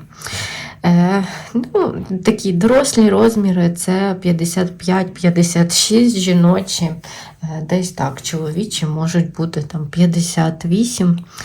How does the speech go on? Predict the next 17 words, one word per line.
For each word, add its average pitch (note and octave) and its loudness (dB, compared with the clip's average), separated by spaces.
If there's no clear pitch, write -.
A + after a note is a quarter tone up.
Е, E3+ 4
я B3+ 0
буду F#3 -2
в'язати F3+ -2
на E3 0
п'ятдесят E3 -4
п'ять D#3 -6
сантиметрів. E3 -2
І, A3+ -2
відповідно, G#3 2
скільки F3 -2
петель F3+ 2
в F3 0
п'ятдесяти F3 0
п'яти F3 -2
сантиметрів, G3 -4
я F#3 4